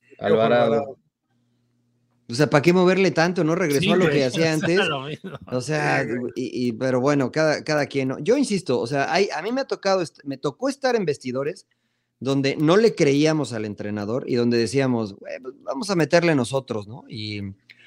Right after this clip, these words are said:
Speaker 3: y obviamente la gente afuera decía, "No, ahora sí están comprometidos y lo que", pero la verdad es que a la interna era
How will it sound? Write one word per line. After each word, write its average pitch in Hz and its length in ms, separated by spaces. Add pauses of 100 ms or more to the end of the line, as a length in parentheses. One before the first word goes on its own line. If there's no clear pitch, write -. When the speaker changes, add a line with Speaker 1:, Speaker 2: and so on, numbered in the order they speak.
(140)
Speaker 3:
y 220 60
obviamente 226 360
la 180 120
gente 190 220
afuera 180 200
decía, 143 180
"No, 147 220
ahora 151 180
sí 131 120
están 139 220
comprometidos 120 840
y 110 60
lo 107 100
que", 107 120
pero - 240
la 208 100
verdad 190 160
es - 80
que 208 140
a - 20
la 160 100
interna 175 460
era 175 380